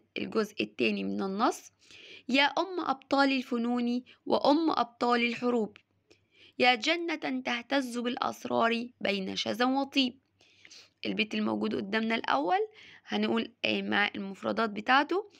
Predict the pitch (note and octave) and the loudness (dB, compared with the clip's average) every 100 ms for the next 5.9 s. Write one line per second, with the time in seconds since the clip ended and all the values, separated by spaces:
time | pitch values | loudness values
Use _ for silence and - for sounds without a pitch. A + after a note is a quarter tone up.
0 | _ _ B3+ C#4+ C4 A3+ - B3 A#3+ B3+ | _ _ 0 0 2 -4 -2 -2 -2 -6
1 | - - G#3 - G3 A3+ D#4+ - - - | -8 -4 -2 -2 0 2 2 0 -14 -20
2 | - C4 D4 C#4+ C4 G#3+ - - - A3+ | -8 2 4 4 -2 -2 0 -4 -2 0
3 | G#3 G#3 G#3+ - - - D#4+ A#4 - - | 0 0 -6 -6 -2 2 2 2 -2 -16
4 | - - D#4+ D#4 D4+ C4 - A#3+ G#3+ A3+ | -20 -4 0 2 2 0 0 -2 -2 -6
5 | G#3+ G#3+ G#3 - - G3+ G3+ - D4 | -4 -2 -4 -8 -6 -6 -2 -2 -2